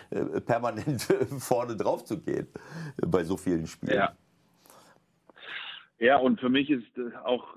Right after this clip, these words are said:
Speaker 2: nach einem, einem Spiel wie gegen Holland, ja, Jonathan Tah hat auch die,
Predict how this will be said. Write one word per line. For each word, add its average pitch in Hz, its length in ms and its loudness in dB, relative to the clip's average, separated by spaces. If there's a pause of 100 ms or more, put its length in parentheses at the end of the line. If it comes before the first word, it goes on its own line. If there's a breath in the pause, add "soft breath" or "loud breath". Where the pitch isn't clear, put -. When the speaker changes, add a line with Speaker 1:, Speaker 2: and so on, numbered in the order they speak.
Speaker 2:
nach 113 380 -6
einem, 104 680 -2 (140)
einem 107 260 -2
Spiel 120 300 6
wie 107 60 0
gegen 110 180 0
Holland, 120 320 2
ja, 117 200 6
Jonathan 110 500 -2
Tah 113 220 0
hat 113 80 2 (180)
auch 113 220 2
die, 110 260 4